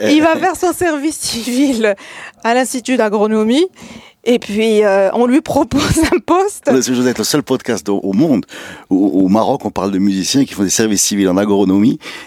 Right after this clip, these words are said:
Speaker 2: Euh, c'est des, c'est des musiciens, alors j'insiste, hein, il est norm-, moi je considère pas qu'à partir du moment où tu es musicien, tu dois en vivre.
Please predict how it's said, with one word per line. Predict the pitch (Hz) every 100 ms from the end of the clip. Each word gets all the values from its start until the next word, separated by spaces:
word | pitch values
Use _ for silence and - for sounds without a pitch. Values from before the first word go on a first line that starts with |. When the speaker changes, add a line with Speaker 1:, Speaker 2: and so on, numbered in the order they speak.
| -
Speaker 2:
Euh, | 52
c'est | 65 107
des, | 110
c'est | - 104
des | 104
musiciens, | 107 107 104 123
alors | 90
j'insiste, | 117 113 90 -
hein, | 76
il | 98 98
est |
norm-, | 101 113 110 - - -
moi | 104
je | 90
considère | - - 90 87
pas | 135
qu'à | 101
partir | 82 82
du | 82
moment | 78 78
où |
tu | -
es | 85
musicien, | 87 82 -
tu | -
dois | 90
en | 82
vivre. | 69 62 58